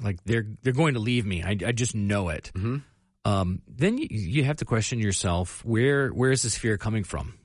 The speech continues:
Speaker 1: Is, is it legitimate? You know, is your, is your significant person, whether, you know, it's a dating relationship or even a marriage or a friendship, are they, are they literally pulling away from you? I mean, are they starting to, to distance themselves, spend less time with you? Maybe that,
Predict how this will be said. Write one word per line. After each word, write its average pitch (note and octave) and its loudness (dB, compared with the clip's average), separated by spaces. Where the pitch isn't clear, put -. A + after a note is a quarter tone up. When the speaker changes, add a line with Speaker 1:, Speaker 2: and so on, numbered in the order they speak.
Speaker 1:
Is, G#2 0
is A#2+ 2
it A#2 0
legitimate? A#2 2
You C3+ 2
know, A#2 4
is C3 4
your, A#2+ 4
is A2+ 0
your A2 2
significant A2 -2
person, G#2+ 0
whether, F#2+ 0
you E2 0
know, E2 0
it's E2+ -2
a F2 -4
dating F2+ 0
relationship F2+ 0
or D#2+ 0
even E2 0
a D#2+ 0
marriage E2+ 2
or E2 -2
a - -4
friendship, G#2+ 0
are G2 2
they, F#2+ 2
are F#2+ 2
they F#2+ 4
literally A#2 4
pulling B2+ 2
away A2+ 4
from G2 -4
you? D#2+ -6
I D#2+ -6
mean, F2 -4
are F2+ -2
they E2+ -2
starting F2+ -2
to, E2 -6
to - -10
distance A2 -4
themselves, G#2+ 0
spend E2 -4
less D2 -2
time G2+ 0
with G#2 -2
you? F2 0
Maybe E2+ 0
that, D#2 -2